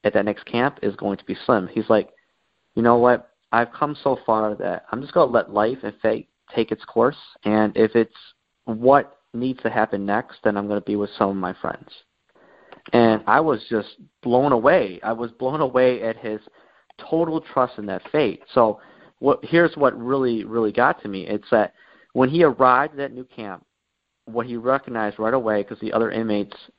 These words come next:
at that new camp that he arrived to told him that this camp is not a gas chamber camp anymore. And then what happened was that after the liberation actually took place, he talked to a friend that became a cop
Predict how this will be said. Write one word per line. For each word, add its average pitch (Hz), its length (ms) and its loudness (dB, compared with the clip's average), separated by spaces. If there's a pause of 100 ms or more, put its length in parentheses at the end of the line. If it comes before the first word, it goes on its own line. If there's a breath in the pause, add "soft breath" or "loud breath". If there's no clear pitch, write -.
at 107 160 2
that 113 200 4
new 117 140 -4
camp 98 360 -6
that 98 120 2
he 107 140 0
arrived 101 400 2
to 98 200 -4 (160)
told 113 200 2
him 107 80 0
that 101 140 -4 (120)
this - 180 -4
camp 139 320 0
is 104 160 -6
not 107 240 4
a 107 60 -2
gas 107 280 0
chamber 92 280 -6
camp 95 320 -8
anymore. 95 500 -6 (880 soft breath)
And 113 160 4
then 113 220 4
what 107 140 0
happened 139 460 0
was 101 180 -6
that 95 220 -6
after 131 260 -2
the 123 120 -2
liberation 113 640 -4
actually 95 280 -8
took - 240 -16
place, 127 340 2 (560 soft breath)
he 151 140 -6
talked 180 360 2
to 160 80 0
a 131 40 0
friend 120 340 -2
that 104 120 -8
became 117 380 -10
a 95 60 -8
cop 151 560 -2